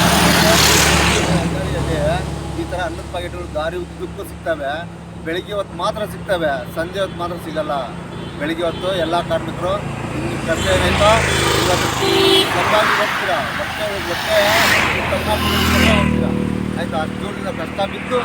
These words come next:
ಬರ್ತೀರಾ, ಅನ್ನ ಮಾಡ್ಕೊಂಡು ಬರ್ತೀರಾ. ಅವತ್ತು ಬೆಳಗ್ಗೆ ಎದ್ದೇಳಿ ನಾಲ್ಕು ಗಂಟೆಗೆ ಎದ್ದೇಳಿ ಸ್ಟಾರ್ಟ್ ಮಾಡ್ತೀರಾ. ನೋಡಿ ಈ ಥರ ಬಿಸಾಕಿದ್ರೆ ಏನು ಸಿಗುತ್ತೆ ನಿಮಗೆ? ಒಂದು ಕೋತಿಗೆ ಹಾಕಿ ಇಲ್ಲ ಒಂದು ನಾಯಿಗೆ ಹಾಕಿ ನಿಮ್ಗೆ ಪುಣ್ಯ ಸಿಗುತ್ತೆ ಆಯಿತಾ?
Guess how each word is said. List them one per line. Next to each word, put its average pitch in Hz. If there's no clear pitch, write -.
ಬರ್ತೀರಾ, -
ಅನ್ನ 180
ಮಾಡ್ಕೊಂಡು 175
ಬರ್ತೀರಾ. 151
ಅವತ್ತು -
ಬೆಳಗ್ಗೆ 170
ಎದ್ದೇಳಿ 185
ನಾಲ್ಕು 175
ಗಂಟೆಗೆ 185
ಎದ್ದೇಳಿ 185
ಸ್ಟಾರ್ಟ್ 175
ಮಾಡ್ತೀರಾ. 147
ನೋಡಿ 190
ಈ 190
ಥರ 196
ಬಿಸಾಕಿದ್ರೆ 196
ಏನು 226
ಸಿಗುತ್ತೆ 196
ನಿಮಗೆ? 170
ಒಂದು 139
ಕೋತಿಗೆ 180
ಹಾಕಿ 123
ಇಲ್ಲ 170
ಒಂದು 170
ನಾಯಿಗೆ 220
ಹಾಕಿ 170
ನಿಮ್ಗೆ -
ಪುಣ್ಯ 240
ಸಿಗುತ್ತೆ 202
ಆಯಿತಾ? 247